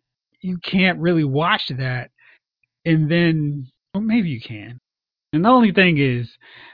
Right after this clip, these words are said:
uh, if you just play it out, that introduction of Nick Fury isn't, isn't as impactful as the one we get in Iron Man. So you have to pause, and I don't like that. But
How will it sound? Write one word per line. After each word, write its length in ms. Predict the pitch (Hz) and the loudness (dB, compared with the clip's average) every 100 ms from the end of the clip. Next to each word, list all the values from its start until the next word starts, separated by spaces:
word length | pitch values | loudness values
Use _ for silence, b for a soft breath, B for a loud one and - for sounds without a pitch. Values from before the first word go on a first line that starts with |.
| B - | B -10
uh, 260 | 254 240 370 _ | -8 -8 -12 _
if 240 | - - 170 | -10 -6 -2
you 140 | 170 | 0
just 240 | 180 190 | 0 -2
play 240 | - 175 170 | 2 4 4
it 60 | |
out, 300 | 165 160 131 | 4 2 0
that 220 | 123 170 165 | -2 -2 0
introduction 640 | 170 151 147 143 - 127 | -2 -2 -2 -2 -4 -4
of 80 | 131 | -2
Nick 180 | 131 | -4
Fury 420 | - 131 131 120 139 | -4 -4 -4 -6 -6
isn't, 300 | 127 127 - _ _ _ _ | -6 -6 -10 _ _ _ _
isn't 280 | 151 127 135 | -4 -2 0
as 120 | 123 | -2
impactful 560 | 120 120 131 123 127 120 | -6 -6 -6 -6 -8 -10
as 80 | 117 - | -10 -12
the 220 | 113 117 _ | -12 -14 _
one 160 | 127 127 | -8 -6
we 100 | 120 | -6
get 160 | 123 113 | -6 -8
in 100 | 117 | -10
Iron 280 | 120 101 | -10 -12
Man. 180 | 101 - _ _ _ _ _ _ | -16 -20 _ _ _ _ _ _
So 420 | - 139 131 127 - B B B | -4 -2 -2 -4 -10 B B B
you 120 | 131 | 0
have 220 | 170 190 | 2 2
to 80 | 175 | 0
pause, 480 | 156 151 147 143 127 | 2 2 2 0 -2
and 120 | 117 | -6
I 60 | 117 | -8
don't 320 | 151 151 143 | -2 -2 0
like 240 | 135 131 - | -2 -6 -6
that. 220 | 117 107 _ _ _ _ 170 | -12 -12 _ _ _ _ 0
But 300 | 196 165 | 2 2